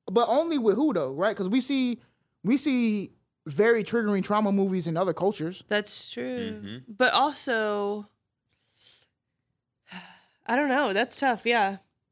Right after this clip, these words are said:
Speaker 1: You know,
Speaker 2: Because
Speaker 1: but
Speaker 2: it's triggering, but then it's like, if it's too triggering to make a movie about it, then why are we not doing something about it?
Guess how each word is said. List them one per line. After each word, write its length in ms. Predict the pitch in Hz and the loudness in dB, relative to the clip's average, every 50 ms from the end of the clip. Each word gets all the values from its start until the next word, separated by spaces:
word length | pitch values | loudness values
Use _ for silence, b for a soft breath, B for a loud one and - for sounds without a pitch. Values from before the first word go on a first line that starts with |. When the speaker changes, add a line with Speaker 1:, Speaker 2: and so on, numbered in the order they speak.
| _ _ _ 170 | _ _ _ -2
Speaker 1:
You 120 | 180 185 | 2 2
know, 140 | 190 196 220 | 4 4 4
Speaker 2:
Because 240 | 254 202 - - 247 | 6 6 6 6 6
Speaker 1:
but 40 | 269 | 4
Speaker 2:
it's 200 | 233 - - - | 0 -2 0 2
triggering, 400 | 320 320 311 277 254 240 233 214 | 2 2 4 2 2 0 0 -2
but 140 | 233 226 226 | -2 -2 0
then 120 | 254 254 | 0 0
it's 160 | 254 247 - | 0 0 2
like, 220 | 254 233 220 220 - | 2 2 2 2 0
if 160 | 233 220 220 | -2 -2 -2
it's 180 | 226 214 - | -4 -4 -4
too 140 | - - 254 | -4 -2 -4
triggering 480 | 226 - 247 240 226 226 220 214 220 220 | -4 -2 -2 -2 -2 -2 -2 -2 -4 -4
to 80 | - | -4
make 140 | 220 208 - | -6 -6 -6
a 40 | 190 | -6
movie 300 | 196 196 220 220 226 208 | -6 -4 -4 -4 -4 -4
about 220 | 175 170 165 170 | -4 -4 -4 -4
it, 120 | 180 185 185 | -4 -4 -4
then 160 | 185 190 190 | -6 -6 -4
why 140 | 185 180 180 | -4 -4 -4
are 80 | 180 | -4
we 80 | 185 180 | -4 -6
not 160 | 175 165 190 | -8 -8 -8
doing 260 | 190 190 180 180 185 180 | -8 -10 -10 -10 -12 -12
something 280 | - 180 180 180 185 | -12 -12 -12 -12 -12
about 240 | - - - - - - _ - | -12 -12 -12 -12 -14 -6 _ 2
it? 160 | 302 285 220 | 2 2 0